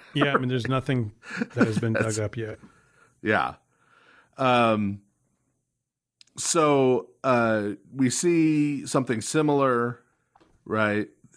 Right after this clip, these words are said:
Speaker 2: These two things existing in parallel at, uh, Ketelhoyuk, the other super ancient, <laughs> right, uh, site that we talked about,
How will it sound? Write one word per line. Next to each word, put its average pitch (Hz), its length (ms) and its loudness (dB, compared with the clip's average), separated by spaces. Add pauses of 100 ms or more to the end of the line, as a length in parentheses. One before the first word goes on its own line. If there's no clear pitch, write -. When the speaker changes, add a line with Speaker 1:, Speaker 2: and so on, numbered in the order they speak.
(320)
Speaker 2:
These 107 300 -4
two 117 160 6
things 107 260 2
existing 101 640 -2
in 87 120 -6
parallel 104 540 2
at, 95 400 -4
uh, 90 320 -2
Ketelhoyuk, 113 640 0 (1400)
the 104 140 0
other 101 180 4
super 107 440 0
ancient, 95 600 -4 (520)
<laughs> - 560 -10
right, 107 140 -4 (500)
uh, 98 440 0
site 107 560 -4
that 117 120 -8
we 104 120 -6
talked 101 320 0
about, 95 500 0